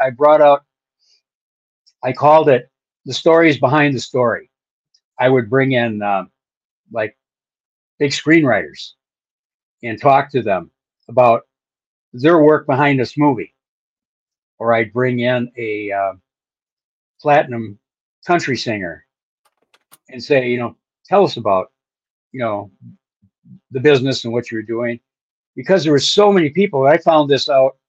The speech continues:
you know, working in the film industry, is so many people wanna know how, how these things are made. Because we do all kinds of stuff on set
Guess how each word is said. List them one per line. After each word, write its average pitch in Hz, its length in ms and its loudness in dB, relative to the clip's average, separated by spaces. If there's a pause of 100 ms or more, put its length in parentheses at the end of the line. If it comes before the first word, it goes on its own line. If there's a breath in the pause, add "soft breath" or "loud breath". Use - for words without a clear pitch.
(140)
you 151 80 -14
know, 123 80 -2
working 127 480 0
in 107 100 -8
the 101 60 -12
film 202 260 2
industry, 107 560 -6 (800)
is 135 480 0
so - 400 2
many 208 200 2
people 185 360 2
wanna 135 300 2
know 123 100 -2
how, 127 240 -10 (140)
how 135 400 4 (140)
these 131 200 -10
things 131 220 -6
are 120 40 -4
made. 139 320 -2 (1400)
Because 135 500 0 (240)
we 180 160 0
do 156 220 0
all 147 160 4
kinds 151 280 -2
of 135 60 -6
stuff - 380 -6
on 117 160 -10
set 120 440 -2